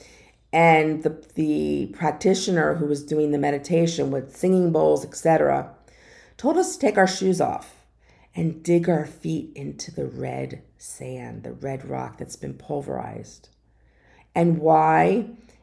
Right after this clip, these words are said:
It was to connect with the earth, to gain energy from Mother Nature, from the earth. We know scientifically that the core and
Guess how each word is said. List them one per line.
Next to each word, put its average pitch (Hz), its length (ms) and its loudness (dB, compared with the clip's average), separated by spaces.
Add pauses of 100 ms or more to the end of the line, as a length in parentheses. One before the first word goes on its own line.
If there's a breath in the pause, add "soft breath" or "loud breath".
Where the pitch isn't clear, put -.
(100)
It 175 120 4
was 180 220 2
to - 120 -10
connect 165 540 0
with 165 120 -2
the - 160 -8
earth, - 520 -4 (540)
to 160 120 -6
gain 151 440 2
energy 151 580 -2
from 143 360 -10
Mother 147 300 0
Nature, 139 680 -6
from 147 600 -8 (400 loud breath)
the 147 320 -2
earth. 147 540 -2 (540 soft breath)
We 175 320 4
know 185 300 8
scientifically 170 1040 0
that 139 500 -10
the 147 80 -6
core 160 680 4
and 123 400 -10